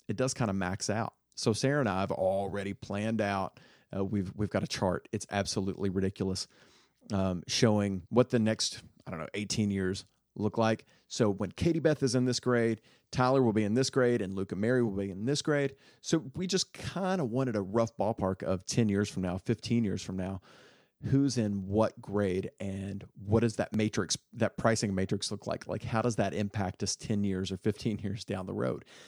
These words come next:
Obviously, things will change, prices will increase, all that. But we wanted to go ahead and not really be surprised by that. So anyway, that's, that's why I'm speaking to that, is because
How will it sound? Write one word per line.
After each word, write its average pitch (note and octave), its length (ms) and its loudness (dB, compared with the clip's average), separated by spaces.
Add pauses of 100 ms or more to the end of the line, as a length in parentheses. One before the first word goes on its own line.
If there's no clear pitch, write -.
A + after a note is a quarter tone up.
(260)
Obviously, F#2 420 -4
things F#2+ 240 -8
will G#2 60 -8
change, E3+ 440 -2
prices F2+ 340 -6
will A2+ 140 0
increase, C#3 460 0
all F#2+ 220 -4
that. C3 320 0 (420)
But B2+ 100 4
we B2+ 140 2
wanted C#3 220 0
to A#2+ 40 2
go A#2 140 4
ahead G#2 240 4
and G2+ 120 0
not G2+ 200 0 (120)
really G#2+ 280 2
be G2+ 140 -4
surprised B2+ 500 0
by G#2 120 -2
that. G#2+ 220 -4 (200)
So D3+ 120 6
anyway, A2 300 4
that's, B2 380 2
that's B2+ 240 2
why C3 60 4
I'm G2+ 80 0
speaking D3 460 -4
to F#2+ 60 -4
that, F2+ 180 0
is A#2+ 100 -2
because G#2 360 0